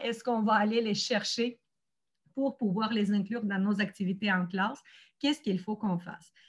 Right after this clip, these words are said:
Donc, pour la partie nouvelle, on a une bonne nouvelle, je pense que tout le monde va être content. Donc, on a parlé avec,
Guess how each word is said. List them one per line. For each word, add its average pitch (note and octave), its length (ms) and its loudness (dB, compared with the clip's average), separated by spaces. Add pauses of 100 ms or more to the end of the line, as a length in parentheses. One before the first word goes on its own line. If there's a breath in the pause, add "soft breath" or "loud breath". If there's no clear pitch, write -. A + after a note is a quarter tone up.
(240 soft breath)
Donc, C4 360 4
pour C#4 200 4
la C#4 140 8
partie B3 680 2
nouvelle, A3 960 6 (500 loud breath)
on A3 240 8
a G3+ 300 6 (120)
une C#4+ 240 10
bonne C4+ 280 8
nouvelle, B3 360 6
je A3 120 4
pense A#3 360 4
que G#3+ 120 4
tout G#3+ 220 4
le B3+ 80 8
monde A#3 360 6
va G3 240 4
être A3+ 280 0
content. G#3 600 4
Donc, A3 560 2 (140)
on G#3 140 4
a G3 80 2
parlé G#3+ 340 4
avec, A3+ 560 2